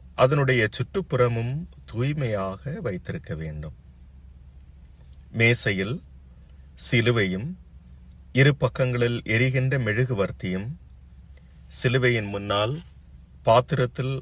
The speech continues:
ஆசீர்வதிக்க வேண்டிய தண்ணீரும், தண்ணீரை தெளிக்க வேண்டிய உபகரணமும் வைத்திருக்க வேண்டும். குருவானவர்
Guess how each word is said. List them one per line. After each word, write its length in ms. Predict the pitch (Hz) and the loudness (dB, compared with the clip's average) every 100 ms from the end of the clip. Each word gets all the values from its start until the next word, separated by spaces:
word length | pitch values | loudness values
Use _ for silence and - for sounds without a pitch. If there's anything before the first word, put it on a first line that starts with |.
| - | 4
ஆசீர்வதிக்க 800 | 120 165 180 160 127 120 110 120 | 4 4 0 0 0 -2 -4 -4
வேண்டிய 720 | 113 113 113 113 117 127 156 | -2 -4 -4 -4 0 0 -2
தண்ணீரும், 760 | - 101 110 113 92 90 101 170 - - - - - - - - | -2 0 0 0 -2 -2 -4 -8 -12 -20 -20 -20 -20 -20 -20 -4
தண்ணீரை 760 | - 123 139 143 143 147 160 170 | 4 4 4 2 0 0 -4 -6
தெளிக்க 440 | - 139 165 - 147 | 2 4 2 0 0
வேண்டிய 640 | 123 120 120 117 120 123 | 2 0 -4 -2 -2 -2
உபகரணமும் 840 | 104 107 151 117 92 87 90 113 175 | -2 0 2 2 2 -2 -4 -6 -6
வைத்திருக்க 520 | 95 92 98 92 - | -8 -6 -8 -8 -8
வேண்டும். 380 | 82 80 78 76 - - - - - - - - - - - - - - - | -8 -8 -10 -14 -18 -20 -20 -20 -20 -20 -20 -20 -20 -20 -20 -20 -20 -14 -2
குருவானவர் 600 | 117 110 95 90 95 | 0 2 2 0 -2